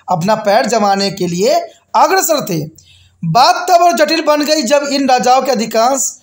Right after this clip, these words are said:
अधिकांश में लोगों ने राष्ट्रवाद का पुनरुत्थान हुआ, लेकिन इसी क्षेत्र में जो है राष्ट्रवाद ने जन्म ले लिया और राष्ट्रवाद जन्म होने के कारण जो है बहुत ही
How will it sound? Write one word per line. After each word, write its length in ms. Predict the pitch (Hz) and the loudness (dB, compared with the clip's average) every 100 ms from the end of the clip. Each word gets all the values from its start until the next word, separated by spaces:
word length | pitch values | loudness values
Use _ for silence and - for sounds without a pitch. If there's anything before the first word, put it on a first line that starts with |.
| _ _ - | _ _ -6
अधिकांश 400 | 214 247 247 285 | -4 0 2 2
में 100 | 262 | 0
लोगों 220 | 247 240 | 0 0
ने 80 | 240 | 2
राष्ट्रवाद 460 | 233 254 226 214 214 | 2 0 0 0 0
का 160 | 226 | -2
पुनरुत्थान 640 | 247 214 208 208 156 190 180 | -2 -2 -2 -2 -2 0 0
हुआ, 360 | 160 147 147 _ _ - | -2 -4 -8 _ _ -8
लेकिन 260 | 185 180 208 | -4 -2 -2
इसी 240 | 196 269 | -4 -6
क्षेत्र 360 | 208 208 202 208 | -4 -4 -2 -2
में 120 | 208 | 0
जो 100 | 185 | 0
है 220 | 185 254 - - - | 2 0 -4 -16 -8
राष्ट्रवाद 800 | 190 180 208 269 277 208 208 269 311 349 | -4 0 2 2 -2 -2 2 2 2 0
ने 120 | 277 | -2
जन्म 280 | 220 226 220 | 0 0 0
ले 140 | 190 | 0
लिया 400 | 170 156 139 - _ _ _ - | -2 -4 -6 -10 _ _ _ -4
और 120 | 185 | 0
राष्ट्रवाद 480 | 202 277 302 254 240 | 2 2 2 0 0
जन्म 220 | 254 254 | 0 0
होने 200 | 214 208 | 0 0
के 80 | 262 | -2
कारण 400 | 240 190 190 190 | 0 0 0 -2
जो 100 | 180 | -2
है 260 | 185 180 | -2 -2
बहुत 480 | 147 185 160 214 220 | -8 -4 -2 -2 -2
ही 400 | 185 196 233 165 | -4 -4 -4 -6